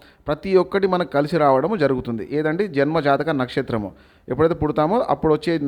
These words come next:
నక్షత్రాన్ని బేస్ చేసుకొని మనము మన ముఖద్వారాన్ని మనము సెలెక్ట్ చేసుకోవాల్సి ఉంటుంది.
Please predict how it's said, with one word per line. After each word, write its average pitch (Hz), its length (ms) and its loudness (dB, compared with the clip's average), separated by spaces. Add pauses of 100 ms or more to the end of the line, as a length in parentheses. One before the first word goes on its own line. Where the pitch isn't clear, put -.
(140)
నక్షత్రాన్ని 156 500 -2
బేస్ 139 300 0
చేసుకొని 139 320 0
మనము 143 380 0 (400)
మన 151 180 2
ముఖద్వారాన్ని 147 720 2
మనము 151 280 0
సెలెక్ట్ 143 340 -2
చేసుకోవాల్సి 127 460 0
ఉంటుంది. 123 420 -2